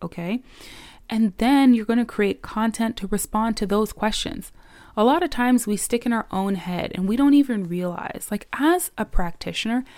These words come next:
as an expert, as someone who's been doing a thing for a long time, you don't realize the amount of things that someone who is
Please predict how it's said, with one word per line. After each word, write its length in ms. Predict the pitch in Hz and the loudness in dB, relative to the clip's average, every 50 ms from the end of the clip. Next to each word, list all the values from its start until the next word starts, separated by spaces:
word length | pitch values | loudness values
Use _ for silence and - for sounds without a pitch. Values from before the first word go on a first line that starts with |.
| - - - - | -20 -20 -16 -8
as 300 | - 233 269 311 330 - | -4 0 2 2 2 2
an 160 | 320 277 - - - | 2 0 0 0 -8
expert, 600 | - 156 151 - - - - 262 277 294 320 - - | -12 -12 -12 -10 -10 -4 0 2 2 2 2 0 -4
as 80 | 208 - | -6 -2
someone 240 | - 277 320 381 | 2 2 2 4
who's 180 | 349 320 269 - | 4 4 4 4
been 120 | 214 202 | 0 0
doing 240 | 185 190 190 214 214 | 0 0 0 0 -2
a 40 | 185 | -2
thing 340 | - - - 180 170 190 226 | -4 -4 -6 -4 -4 -4 -2
for 140 | - 254 226 | -2 0 0
a 80 | 214 | 2
long 280 | 202 190 180 180 185 180 | 0 0 0 -2 -4 -6
time, 400 | - - 180 175 202 247 285 - - - - - - - - _ - | -6 -4 -4 0 0 0 0 0 -6 -20 -20 -20 -20 -20 -20 _ -10
you 180 | - 208 262 330 | -4 -2 0 0
don't 320 | 392 392 403 320 202 180 | 0 0 0 -2 -2 -2
realize 800 | 185 185 196 208 226 233 233 247 262 285 311 339 349 339 - - - - _ _ _ _ _ _ _ _ _ _ _ _ _ _ _ - | -2 0 0 0 0 0 -2 -2 -2 -4 -4 -6 -6 -8 -10 -16 -20 -20 _ _ _ _ _ _ _ _ _ _ _ _ _ _ _ -10
the 400 | 180 175 175 220 233 240 - - | -8 -2 2 4 4 4 4 2
amount 440 | 220 214 208 208 214 233 269 294 320 | 0 2 2 2 2 2 4 4 4
of 100 | 311 - | 2 0
things 420 | - - - 214 214 214 214 - | -4 -8 -4 -2 -2 -2 -2 -6
that 180 | 220 214 - - | -8 -10 -10 -10
someone 360 | - - 226 226 240 277 285 | -8 -4 -2 0 2 2 2
who 240 | 269 - 220 214 208 | 2 0 -2 -2 0
is 460 | 214 196 190 185 185 180 175 170 - | 0 -2 -2 -4 -6 -8 -8 -12 -14